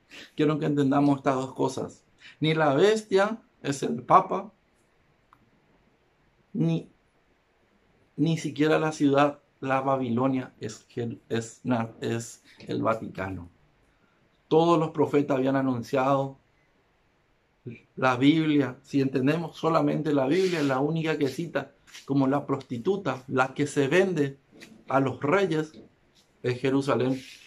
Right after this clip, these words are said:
No cita otras ciudades. El profeta, con la visión, con el don de Dios, anuncia: "Jerusalén, Jerusalén, que te prostituiste".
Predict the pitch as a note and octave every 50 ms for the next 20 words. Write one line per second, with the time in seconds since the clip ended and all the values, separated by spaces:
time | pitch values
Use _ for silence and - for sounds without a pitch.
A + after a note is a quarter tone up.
0 | - - - D#3 E3+ D#3+ - F3+ F#3 F3+ - D3 B2+ B2 B2+ B2+ B2 - B2 A#2
1 | A#2+ A2+ - - B2+ A2+ G#2+ G#2 G2+ G#2 G2 G2 G2+ - - _ _ _ _ _
2 | _ _ - - - _ _ _ _ _ _ _ - - C3+ C#3+ - - B2+ -
3 | - F#3+ G3 G3 G3 - D#3+ D#3 D#3+ - _ - A#2+ A#2+ B2 B2+ B2 A#2+ B2 A#2
4 | - - E3+ F3 F3+ E3 C#3+ C3 C3 C3 C3 C#3+ D#3 E3 F3+ F3 F3 F3+ F#3 F#3
5 | F#3 - - _ - - - - - B2+ C3+ C#3 E3 G3 G#3 G#3 F#3+ G3 - D3
6 | A#2+ G#2+ G2+ - - _ _ _ _ _ _ _ _ _ _ _ _ _ _ _
7 | _ _ _ _ _ _ _ _ _ _ _ _ _ _ _ _ _ - - D#3+
8 | E3+ F#3 F3+ - E3 F3 G3 A3+ A3 G#3+ - F#3 E3 E3+ - E3+ D3+ F#3 G3+ G3+
9 | F#3 F3+ F3 - G3 - - - F3+ F3+ E3+ - - - F#3+ F#3 F#3+ - E3+ E3+
10 | A3 A#3+ B3+ A#3+ - - - D3+ - -